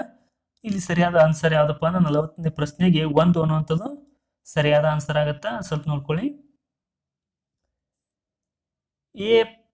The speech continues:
plus ಗುಂಡ್ಲೆ ಬಿ ಎಂದರೆ, ಎ ಗುಂಡ್ಲೆ ಬಿ plus ಎ B, ಎ plus ಬಿ ಎಂದರ್ಥ. ಮತ್ತು ಸಿ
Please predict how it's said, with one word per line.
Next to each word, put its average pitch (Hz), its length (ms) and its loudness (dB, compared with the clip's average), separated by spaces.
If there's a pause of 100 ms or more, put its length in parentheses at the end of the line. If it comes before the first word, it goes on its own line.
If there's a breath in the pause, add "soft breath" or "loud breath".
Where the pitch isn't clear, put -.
(220)
plus 196 380 2
ಗುಂಡ್ಲೆ 165 420 4
ಬಿ 160 200 4 (140)
ಎಂದರೆ, 147 340 0 (1040)
ಎ 202 340 -2
ಗುಂಡ್ಲೆ 170 380 4
ಬಿ 175 400 2
plus 151 300 0 (600)
ಎ 156 200 2 (100)
B, 175 100 4 (220)
ಎ 175 180 4
plus 170 380 0
ಬಿ 165 360 0
ಎಂದರ್ಥ. 143 400 0 (600)
ಮತ್ತು 190 580 -2
ಸಿ - 260 -6